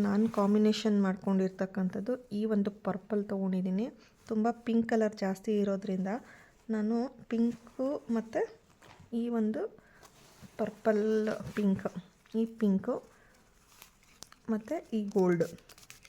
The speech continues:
ಇವೆರಡು ಕಾಂಬಿನೇಷನ್ ಮಾಡಿ ಕಟ್ಬೋದು ಅಷ್ಟೇ. ಅದ್ರ ಮೇಲೆ ಇದು ಲೈಟ್ ಪಿಂಕು ಮತ್ತು ಈ ಪಿಂಕು ತೊಗೊಂಡ್ರೆ ಎರಡು ಕಲರು ಸೇಮ್ ಸಿಮಿಲರ್ ಕಲರ್ ಆಗಿಬಿಡುತ್ತೆ. So ಹಾಗಾಗಿ ನಾನು ಎರಡು ಬೇರೆ ಬೇರೆ ಕಲರ್ ತೊಗೊಂಡಿದ್ದೀನಿ. So ಇವಾಗ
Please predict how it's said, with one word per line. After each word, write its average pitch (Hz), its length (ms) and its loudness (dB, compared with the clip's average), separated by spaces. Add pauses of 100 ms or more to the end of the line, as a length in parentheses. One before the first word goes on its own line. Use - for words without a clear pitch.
(1160)
ಇವೆರಡು 220 320 4
ಕಾಂಬಿನೇಷನ್ 208 600 2
ಮಾಡಿ 190 240 0
ಕಟ್ಬೋದು 180 380 0
ಅಷ್ಟೇ. 196 280 0 (580)
ಅದ್ರ 220 460 0 (140)
ಮೇಲೆ 220 240 4 (220)
ಇದು 220 220 2 (120)
ಲೈಟ್ 208 240 2 (100)
ಪಿಂಕು 220 280 2 (100)
ಮತ್ತು 208 200 -2 (140)
ಈ 202 60 -2 (120)
ಪಿಂಕು 208 340 -2
ತೊಗೊಂಡ್ರೆ 196 360 0 (140)
ಎರಡು 190 220 2 (100)
ಕಲರು 214 280 4 (140)
ಸೇಮ್ 214 320 0
ಸಿಮಿಲರ್ 202 460 0
ಕಲರ್ 190 260 -2
ಆಗಿಬಿಡುತ್ತೆ. 180 460 -6 (440)
So - 60 -6 (120)
ಹಾಗಾಗಿ 196 520 -2
ನಾನು 202 200 0 (180)
ಎರಡು 185 180 0 (140)
ಬೇರೆ 190 200 2
ಬೇರೆ 196 200 -2
ಕಲರ್ 190 280 -4
ತೊಗೊಂಡಿದ್ದೀನಿ. 180 480 2 (500)
So 233 60 -6 (200)
ಇವಾಗ 208 320 -2